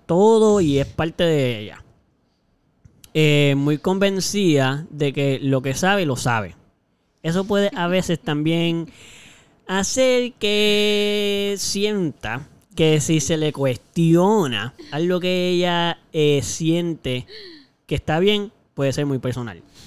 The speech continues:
O sea, eh, si hizo algo o sabe algo, eh, ella está cien por ciento segura de que eso es así. El cuestionarla es casi como un ataque directo a su persona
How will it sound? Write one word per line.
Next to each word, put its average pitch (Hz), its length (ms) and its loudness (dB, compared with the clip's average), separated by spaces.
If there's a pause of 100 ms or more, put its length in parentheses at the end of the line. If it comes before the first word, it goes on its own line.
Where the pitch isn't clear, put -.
(1000)
O 180 140 2
sea, 165 420 2 (720)
eh, 175 500 4
si 185 600 2
hizo 226 340 2
algo 170 520 2 (260)
o 156 240 2
sabe 185 320 2
algo, 147 580 0 (600)
eh, 156 400 2
ella 170 200 0
está 220 220 -2
cien 135 300 -4
por 170 120 -4
ciento 185 220 -6
segura 185 380 0
de 117 160 -4
que 123 140 -6
eso 160 180 -8
es - 260 -10
así. 120 520 -6 (480)
El 156 160 -6
cuestionarla 175 880 0
es 175 120 -4
casi 240 280 -4
como 175 360 0
un 185 240 -2
ataque 220 340 -4
directo 208 420 0
a 175 60 -2
su 165 120 0
persona 127 600 -4